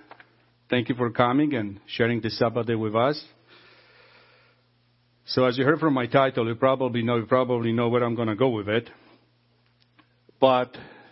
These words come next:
just before we go there, let me tell you what actually inspired me to talking about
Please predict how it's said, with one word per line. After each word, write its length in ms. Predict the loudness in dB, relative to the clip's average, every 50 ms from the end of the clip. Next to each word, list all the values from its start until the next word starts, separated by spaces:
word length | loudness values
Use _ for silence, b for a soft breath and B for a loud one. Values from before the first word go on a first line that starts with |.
| B _
just 240 | -6 -4 -4 -4 -4
before 300 | -6 -4 -2 -2 -2 0
we 100 | -2 -2
go 220 | -2 0 -2 -2 -2
there, 340 | -2 -4 -4 -6 -8 -12 _ -4
let 200 | -4 -4 -4 -4
me 120 | -6 -4
tell 260 | -2 -2 -2 -2 -2
you 80 | -4 -4
what 160 | -4 -4 -2
actually 360 | -2 -4 -4 -4 -8 -10 -10
inspired 580 | -10 -10 -12 -12 -8 -4 -4 -2 -2 -4 -6 -8
me 140 | -10 -12 -12
to 120 | -14 -10
talking 360 | -6 -6 -6 -6 -6 -10 -12
about 180 | -12 -12 -14